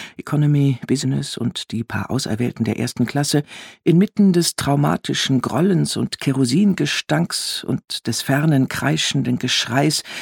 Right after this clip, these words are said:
der in den Motoren gefangenen Furien, ihre Gedanken zu einem einzigen vereinigt hatte, um die Maschine in die Luft zu zwingen,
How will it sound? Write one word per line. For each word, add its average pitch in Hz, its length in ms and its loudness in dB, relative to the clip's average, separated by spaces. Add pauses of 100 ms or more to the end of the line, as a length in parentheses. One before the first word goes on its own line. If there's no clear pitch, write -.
(120)
der 123 240 2
in 113 100 4
den 117 140 4
Motoren 139 580 4
gefangenen 139 520 2
Furien, 170 600 4 (520)
ihre 170 200 4
Gedanken 202 460 4
zu - 200 0
einem 156 300 2
einzigen 175 580 2
vereinigt 175 760 0
hatte, - 220 -4 (220)
um 143 180 2
die 139 140 2
Maschine 139 600 2
in - 120 -4
die 160 120 -2
Luft 170 320 0
zu - 120 -6
zwingen, - 400 -8